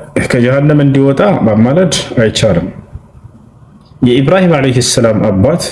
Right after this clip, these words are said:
ወዴት ነው የሚሄደው ከተባለ ወደ ጀሃነም ነው የሚሄደው። ኢብራሂም ነቢይነቱን ይሄ የሚያስጎዳው ነገር አለው?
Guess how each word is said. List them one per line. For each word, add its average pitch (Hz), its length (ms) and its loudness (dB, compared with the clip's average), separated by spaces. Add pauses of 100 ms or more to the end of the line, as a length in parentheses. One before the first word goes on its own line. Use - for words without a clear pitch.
ወዴት 147 240 0
ነው 139 100 2
የሚሄደው 113 300 2
ከተባለ 143 300 2
ወደ 226 160 2
ጀሃነም 131 340 0
ነው 104 100 0
የሚሄደው። 90 380 0 (1200)
ኢብራሂም 170 440 2
ነቢይነቱን 147 680 2
ይሄ 139 100 2 (960)
የሚያስጎዳው 113 760 2
ነገር 131 220 0
አለው? 165 240 2